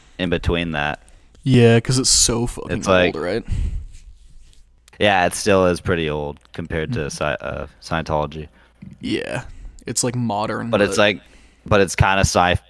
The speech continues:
Speaker 1: sci-fi fantasy.
Speaker 2: Mm-hmm. I feel like it's def-, it's sort of like a time capsule of, like, the time it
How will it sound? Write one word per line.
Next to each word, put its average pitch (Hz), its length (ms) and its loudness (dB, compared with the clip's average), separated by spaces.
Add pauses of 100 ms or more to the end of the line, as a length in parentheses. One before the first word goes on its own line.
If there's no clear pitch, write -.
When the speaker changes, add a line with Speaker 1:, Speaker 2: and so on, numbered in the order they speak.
Speaker 1:
sci-fi 82 520 2
fantasy. 78 680 -6 (420)
Speaker 2:
Mm-hmm. 117 280 0 (880)
I 127 60 -4
feel 170 120 4
like 190 140 4
it's 165 140 2
def-, 131 260 0
it's 139 140 2
sort 151 160 4
of 156 80 2
like 175 100 2
a 135 60 2
time 117 360 4
capsule 113 480 2
of, 113 100 -6
like, 107 180 -4
the 113 100 -6
time 110 360 -2
it 98 180 -6